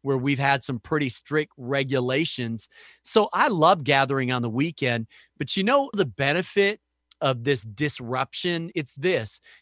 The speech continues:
It's so easy to go to church, check a box, and then check out Monday to Friday. I feel like some of what's happening right now is a reminder that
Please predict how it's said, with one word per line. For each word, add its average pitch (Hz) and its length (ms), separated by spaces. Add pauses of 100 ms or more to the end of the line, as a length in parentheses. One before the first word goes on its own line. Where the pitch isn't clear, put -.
It's 156 160
so 269 380
easy 147 640
to 139 380 (100)
go 156 160
to 185 100
church, - 640 (100)
check 160 300
a 175 60
box, 127 640
and 127 120
then 117 100
check 131 280
out 127 220
Monday 117 240
to 110 80
Friday. 110 480 (460)
I 185 200
feel 214 260
like 143 180
some 170 280
of 147 80
what's 131 200
happening 147 540
right 127 260
now 131 440 (440)
is 156 200
a 175 40
reminder 160 720
that 143 320